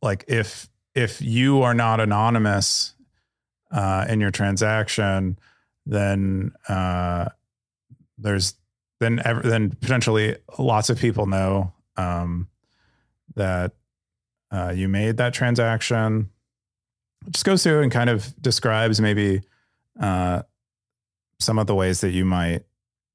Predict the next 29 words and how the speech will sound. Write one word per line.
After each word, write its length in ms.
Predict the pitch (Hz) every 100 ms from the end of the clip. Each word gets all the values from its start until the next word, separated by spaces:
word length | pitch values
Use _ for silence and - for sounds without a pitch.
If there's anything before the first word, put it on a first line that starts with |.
| _ _
you 160 | 110 104
might 360 | 95 87 87
be 180 | - 95
able 220 | 90 90
to 260 | 87 90 80 - _ _ _ _ _ _ _ _ 120
deal 260 | 127 127 120
with 120 | 107
this 120 | 110
situation 600 | - 110 98 87 78 90
better, 420 | 95 127 127 120 113
encouraging 520 | 98 92 90 87 85
Tor, 480 | - 104 104 101 95
V 140 | 95
P 220 | - 92
Ns, 500 | 92 90 87 87 90 - _ - - _ _
mixing, 800 | - 110 98 - 92 90 87 90 92 _ _ _ _ _ _
coin 280 | - 120 110
joins, 840 | 104 98 92 92 90 90 - - - _ _ _ _ _ _ _ _ _
all 200 | 113 117
of 100 | 110
the, 180 | 110 95 -
all 200 | 127 131
of 80 | 113
the 60 |
good 220 | 101 113
stuff 320 | - - 101 -
that 140 | 101
Bitcoiners 500 | 104 - 98 95 92
preach. 560 | - 92 95 - -